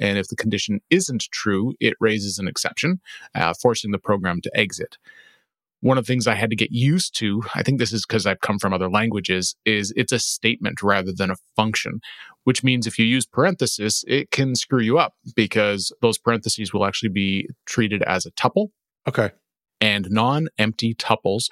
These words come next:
Speaker 1: always evaluate to true. So you end up actually passing to assert a true value rather than
Speaker 2: Uh.
Speaker 1: a, the thing you're actually
Speaker 2: <laughs>
Speaker 1: trying to test, which is a problem. So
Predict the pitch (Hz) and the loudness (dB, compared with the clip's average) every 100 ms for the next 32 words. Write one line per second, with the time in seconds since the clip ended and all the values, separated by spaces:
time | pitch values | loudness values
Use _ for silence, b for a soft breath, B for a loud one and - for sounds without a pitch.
0 | - 107 117 117 123 117 104 95 90 90 | 2 2 4 2 -2 0 0 0 0 -4
1 | - 113 - 214 117 - B B B - | -4 -6 2 2 2 -4 B B B 0
2 | 117 113 123 135 123 - 107 110 - 117 | 2 4 2 4 2 2 0 0 0 -2
3 | 104 - 117 110 - 107 104 - 104 95 | 0 0 0 0 -4 -4 -4 -2 -2 -2
4 | - - 139 104 - _ 107 98 95 95 | -2 0 2 2 -4 _ 2 2 0 -2
5 | - 175 185 156 113 101 98 95 95 98 | 0 2 2 2 2 2 0 -2 0 2
6 | 104 110 104 95 101 101 107 101 98 107 | 2 2 0 0 2 2 2 2 0 0
7 | 98 92 92 92 92 98 - 127 117 107 | 2 2 0 -2 0 -2 4 4 4 2
8 | 104 - - 101 90 - 113 156 - - | 2 -2 -2 -2 0 0 0 0 -4 -14
9 | B _ - 135 127 - 131 - - 139 | B _ 0 2 2 0 0 -2 -2 -2
10 | 117 - 139 123 104 98 - B B - | 0 4 4 4 0 -2 -4 B B -6
11 | - 123 120 | 2 4 4